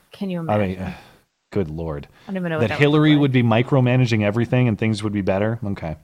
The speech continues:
Speaker 1: No.
Speaker 2: Well, as I said, I don't know if, uh, Eric Garcetti got a snitch tip to create, to, to destroy the, or damage the Venice skate park,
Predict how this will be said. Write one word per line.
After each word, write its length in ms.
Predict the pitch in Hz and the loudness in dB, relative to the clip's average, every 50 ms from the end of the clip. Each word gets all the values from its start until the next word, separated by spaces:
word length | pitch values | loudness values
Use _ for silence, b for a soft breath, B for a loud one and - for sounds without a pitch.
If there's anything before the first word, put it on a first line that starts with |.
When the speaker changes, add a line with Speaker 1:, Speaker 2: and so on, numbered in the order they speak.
| _ _ _ _ _ | _ _ _ _ _
Speaker 1:
No. 180 | 190 175 170 - - - 175 170 _ _ B B B B B B B B B B B B _ _ _ _ _ _ _ _ _ _ _ - | -12 -12 -12 -12 -16 -20 -20 -20 _ _ B B B B B B B B B B B B _ _ _ _ _ _ _ _ _ _ _ 0
Speaker 2:
Well, 280 | 120 139 147 143 147 147 | 2 4 4 4 2 2
as 160 | 147 151 151 | 2 4 4
I 100 | 160 156 | 4 2
said, 200 | - - 180 175 | 4 4 4 4
I 80 | 147 | 6
don't 220 | 151 170 175 165 156 | 4 6 6 6 6
know 340 | 160 165 175 175 175 175 170 | 6 6 6 6 6 6 6
if, 220 | 156 147 - - | 4 2 2 0
uh, 280 | 151 143 135 135 131 131 | 2 4 4 4 2 2
Eric 260 | 131 143 147 151 147 143 | 2 2 4 4 2 4
Garcetti 500 | 151 135 131 - - 156 147 147 139 127 | 2 2 2 4 4 4 4 4 4 4
got 160 | 131 127 123 | 4 4 4
a 80 | 120 | 4
snitch 500 | 110 - - - 147 151 156 151 - - | 2 0 0 2 4 4 4 2 -2 -8
tip 320 | - - 139 127 120 - - - - - | -2 2 2 2 2 0 -4 -18 -14 -6
to 580 | - 131 123 117 113 110 110 110 107 110 131 _ _ | 0 2 2 4 4 4 2 2 0 0 -4 _ _
create, 460 | - - - 127 120 123 127 120 113 | -12 -6 -2 0 2 2 2 2 0
to, 120 | - 123 117 | -2 -2 -2
to 200 | - - 120 110 | -2 -2 -4 -4
destroy 460 | 98 110 107 - - - 123 123 123 | -4 -4 -6 -6 -2 0 2 2 2
the, 260 | 120 117 110 107 101 - - - | 2 2 0 0 0 -4 -12 -12
or 160 | 110 107 104 | -12 -10 -10
damage 560 | 92 92 95 98 101 110 120 123 117 101 101 | -12 -10 -4 -2 0 2 2 2 2 0 0
the 80 | 98 104 | -2 -2
Venice 300 | 95 104 107 110 107 - | 0 2 2 2 0 0
skate 300 | - - - 117 123 127 | -2 -2 -2 -2 -2 0
park, 300 | - 104 95 85 - - | 0 0 0 0 -6 -14